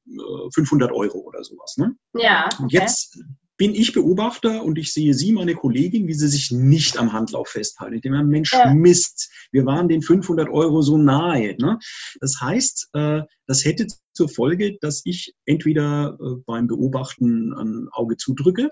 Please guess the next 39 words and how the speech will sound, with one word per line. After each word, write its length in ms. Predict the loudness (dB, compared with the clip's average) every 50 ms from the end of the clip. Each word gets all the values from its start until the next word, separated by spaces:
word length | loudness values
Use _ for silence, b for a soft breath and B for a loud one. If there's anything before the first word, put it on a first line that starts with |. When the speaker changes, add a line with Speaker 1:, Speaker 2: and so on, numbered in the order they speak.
| _ _ _
Speaker 1:
sage, 300 | -10 -4 -2 0 0 0
Speaker 2:
Mhm. 40 | -2
Speaker 1:
„Naja, 140 | -4 -8 -10
das 160 | -10 -10 -10
habe 140 | -10 -8 -2
ich 40 | -2
jetzt 200 | -2 -2 0 -2
nicht 160 | -4 -4 -4
gesehen“, 420 | -10 -10 -8 -6 -4 -4 -4 -4 -6 b b b b b b b _ -6
oder 580 | -4 -2 0 0 0 0 0 -2 -4 -6 -6 _ -6
dass 260 | -6 -4 -4 -6 -6 -8
ich 200 | -10 -10 -10 -8
ihnen 280 | -6 -4 -4 -2 -2 0
gewaltig 520 | -2 -2 -2 -4 -8 -8 -6 -8 -8 -6
die 140 | -4 -4 -2
Hölle 240 | 0 -2 -2 -2 -4
heiß 240 | -4 -4 -4 -4
mache 200 | -4 -6 -6 -6
und 120 | -6 -6 -6
sag, 180 | -6 -8 -10 -10 -2
„Hey, 380 | 2 4 4 4 4 2 _ _ _ _ _ _ -14
ich 200 | -12 -12 -8 -10
hab 160 | -10 -10 -2
dir 120 | -2 0
gesagt, 460 | 0 0 -2 -2 -2 -4 -4 -4 -4 -6
halt 160 | -4 -2 -2
dich 140 | -4 -4 -4
am 100 | -6 -4
Handlauf 320 | -4 -4 -4 -4 -6 -6
Speaker 2:
Mhm. 140 | -8 -8 -8
Speaker 1:
fest. 200 | -8 -8 -8 -6 -4
Du 120 | -2 -2
hast 140 | -2 -2 0
uns 180 | 0 2 2
die 80 | 2 2
Speaker 2:
Mhm. 40 | 2
Speaker 1:
fünfhundert 400 | 0 -2 -2 0 0 0 0 0
Euro 280 | 0 0 0 0 0 -2
versaut“, 520 | -6 -8 -8 -8 -8 -10 -10 -10 -12 -8